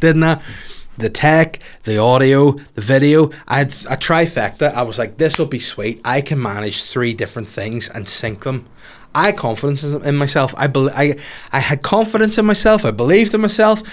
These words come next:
and I balls it up massively. So I had to record the audio on this. That's all good. Left it with the tech guy. Figured it out. Synced all the mics, flying. Turns out, hadn't unlocked the memory card, so when he hit record, it's like, "Nah, he can't do it."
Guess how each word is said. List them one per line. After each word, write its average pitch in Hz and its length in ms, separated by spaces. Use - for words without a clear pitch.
and 101 180
I 98 180
balls 120 380
it 98 80
up 104 240
massively. 107 560
So 139 140
I 123 60
had 143 60
to 185 80
record 185 240
the 135 100
audio 135 300
on 147 100
this. 185 400
That's 127 240
all 127 140
good. 127 340
Left 127 300
it 135 40
with 120 120
the - 60
tech 117 200
guy. 143 300
Figured 123 400
it 117 40
out. 131 140
Synced 127 380
all 120 100
the 120 80
mics, 135 380
flying. 127 520
Turns 143 240
out, 127 180
hadn't 113 280
unlocked 110 300
the 117 80
memory 107 260
card, 120 280
so 127 100
when 110 60
he 123 120
hit 127 240
record, 131 340
it's - 140
like, 110 200
"Nah, 101 120
he 101 80
can't 98 220
do 104 80
it." 101 160